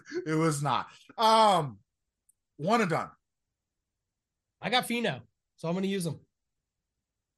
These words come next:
Speaker 1: I wanna go someone different. <sighs> I don't know. I'm thinking maybe Ben An. We'll see. We'll see.
Speaker 2: Okay.
Speaker 1: I have, I haven't made up my mind, but that's what I'm thinking. All right, you can find me on Twitter at Kendo V T. You can find my article on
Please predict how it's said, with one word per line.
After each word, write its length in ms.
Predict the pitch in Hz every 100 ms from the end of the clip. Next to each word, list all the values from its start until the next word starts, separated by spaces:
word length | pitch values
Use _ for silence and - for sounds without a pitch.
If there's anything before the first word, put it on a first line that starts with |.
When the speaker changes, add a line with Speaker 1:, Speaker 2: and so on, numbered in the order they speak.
| _ _ _
Speaker 1:
I 140 | 127
wanna 160 | 214 269
go 140 | 262
someone 420 | 254 254 233 160 110 -
different. 420 | 170 - 120 104 - - -
<sighs> 380 | - - - -
I 80 | 165
don't 180 | 190 170
know. 120 | 131
I'm 160 | 117 139
thinking 360 | 220 226 185
maybe 220 | 165 156
Ben 220 | 139 139 123
An. 440 | 117 107 92 101
We'll 120 | 170
see. 300 | - 117 92 _ _ _ _
We'll 120 | 151
see. 160 | 180 127
Speaker 2:
Okay. 80 | 120
Speaker 1:
I 140 | 151
have, 100 | 151
I 160 | 139 156
haven't 220 | 156 156
made 160 | 147
up 80 | 139
my 120 | 123
mind, 300 | 117 104 101 95 _ _ _ -
but 60 |
that's 200 | 135 143
what 80 | 139
I'm 100 | 123
thinking. 300 | - 104 117
All 60 | 202
right, 120 | 143
you 80 | 170
can 100 | 170
find 240 | 185 185
me 80 | 185
on 140 | 180
Twitter 280 | - 196 180
at 240 | 165 175 -
Kendo 400 | 190 175 170 151
V 160 | 175
T. 140 | - 190
You 120 | 196 - - - -
can 80 | 147
find 240 | 180 180
my 100 | 170
article 380 | 156 180 180 170
on 200 | 147